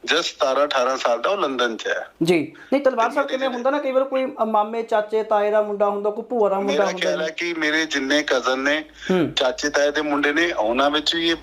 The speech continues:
Speaker 1: ਹੈ ਨੀ ਗਾ ਲੜਕਾ।
Speaker 2: ਹੂੰ।
Speaker 1: ਨਾ ਮੇਰੇ ਮਾਮਿਆਂ 'ਚ ਹੈ, ਕਿਤੇ
Speaker 2: ਹੂੰ।
Speaker 1: ਵੀ ਹੈ ਨਹੀਂ। ਤੇ ਕਦੀ ਤੁਸੀਂ ਮੇਰੀ ਪੱਚੀ ਸਾਲ ਦਾ ਸਿਆਸੀ ਕੈ-, ਕੈਰੀਅਰ ਦੇਖ ਲਓ।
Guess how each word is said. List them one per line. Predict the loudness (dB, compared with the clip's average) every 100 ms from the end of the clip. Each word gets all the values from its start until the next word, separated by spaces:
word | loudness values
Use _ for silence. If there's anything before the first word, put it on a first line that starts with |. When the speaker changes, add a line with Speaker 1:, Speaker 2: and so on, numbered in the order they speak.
| -8 -4 -4
Speaker 1:
ਹੈ |
ਨੀ | -2
ਗਾ | -2 0
ਲੜਕਾ। | -2 0 0 0 -2 0
Speaker 2:
ਹੂੰ। | 0 -2 -6 -2
Speaker 1:
ਨਾ | 0
ਮੇਰੇ | 2 2
ਮਾਮਿਆਂ | 2 2 2 2 0
'ਚ | 0 0
ਹੈ, | -2
ਕਿਤੇ | -4 -2 -2
Speaker 2:
ਹੂੰ। |
Speaker 1:
ਵੀ | 0 0
ਹੈ | -2
ਨਹੀਂ। | -2 -4 -6 -14 -20 -20 -20 -20 -18 -18 -18 -18 -18 -4
ਤੇ | -4
ਕਦੀ | 0 -2 0 0 2 2 2 2 0 -2
ਤੁਸੀਂ | 0 0 0
ਮੇਰੀ | -2 -2 -2 -4
ਪੱਚੀ | -6 -4 -2 -2 -2
ਸਾਲ | -2 0
ਦਾ | -2
ਸਿਆਸੀ | -2 -2 -4 -4
ਕੈ-, | -2 -2 -2
ਕੈਰੀਅਰ | -2 -2 -2 -2
ਦੇਖ | -4 -2
ਲਓ। | -2 -2